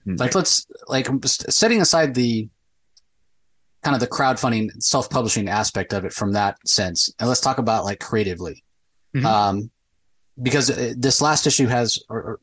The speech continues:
Speaker 2: was it the last two issues that you s-, had to switch artists? Um, and, you know, the art is still fantastic. It's still in the same style.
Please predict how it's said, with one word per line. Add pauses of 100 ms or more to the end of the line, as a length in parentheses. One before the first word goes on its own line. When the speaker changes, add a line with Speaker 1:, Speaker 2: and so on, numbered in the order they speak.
(140)
Speaker 2:
was
it
the
last
two
issues
that
you
s-,
had
to
switch
artists? (400)
Um, (880)
and,
you
know,
the
art
is
still
fantastic.
It's
still
in
the
same
style.